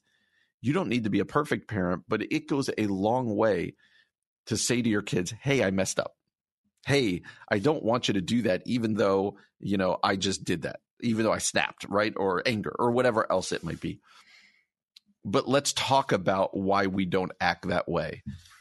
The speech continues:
Let me apologize." Have you ever apologized to your kids?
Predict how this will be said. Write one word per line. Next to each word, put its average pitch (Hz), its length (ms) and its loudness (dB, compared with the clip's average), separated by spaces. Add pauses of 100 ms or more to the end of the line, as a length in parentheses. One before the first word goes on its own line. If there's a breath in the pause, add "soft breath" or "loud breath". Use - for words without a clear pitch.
(140 loud breath)
Let 113 260 0
me 123 100 2
apologize." 101 720 2
Have 104 100 0
you 160 60 2
ever - 120 -2
apologized 104 1080 0
to 95 80 -4
your 95 100 -4
kids? 127 420 -2